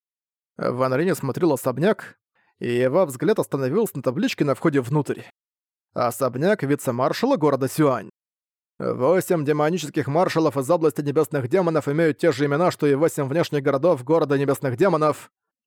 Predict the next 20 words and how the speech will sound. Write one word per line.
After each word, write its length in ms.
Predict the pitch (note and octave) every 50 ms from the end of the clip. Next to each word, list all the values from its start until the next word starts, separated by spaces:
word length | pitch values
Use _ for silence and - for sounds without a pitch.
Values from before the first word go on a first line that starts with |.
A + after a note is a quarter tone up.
| _ _ _ -
но, 200 | A#2+ A#2+ B2 C#3
разумеется, 500 | D3 C3+ F#3+ G#3+ A3+ A3 G3 - F3+ D#3+
в 60 | C#3+
названиях 500 | E3+ E3 C3 C#3 F3 G#3 G3 F3+ D#3 -
особняков 520 | C#3+ - D3 C#3 D#3 D3 - G3+ - -
нет 200 | D3 E3+ E3 -
слова 340 | - - D#3 D#3+ D3 C#3+ C#3
«вице». 500 | D3 F#3 E3 - - - - - - - - _ _ _ _ _ _ _ _ _ _ _ _ -
Это 200 | A#2+ - B2 C3
особняк 420 | - - E3 D3+ F3 G#3+ G#3 D3
заместителя 580 | B2+ D#3 D#3+ D#3+ D3+ - - - - E3+ D3+ C#3
маршала 380 | E3 F#3 F3 - - D#3+ D3
города 300 | C#3 D3+ E3 E3+ D3 C3+
Сюань», 560 | - - D#3+ D3 C3 A2+ E2+ - - D3+ E3 _ _ _ _ _ _ _ _ _ _ _ _
прошептал 520 | - C3+ B2 A#2+ - C3 - - C#3+ B2+ C3
Мулихай. 640 | C3 A#2+ A2+ A2+ - C#3 D3 E3 E3+ D3+ - - _ _ _ _ _ _ -
Недолго 440 | C3+ C#3 D3+ F3 C#4+ D4 F#3+ E3
поколебавшись, 640 | - D3+ - D3 C3+ C3+ C3+ G#3 G#3 - C#3+ B2 -
он 120 | D#3 C#3+ B2+
добавил: 560 | C#3 B2 B2 B2 A#2 A2+ G2+ - - -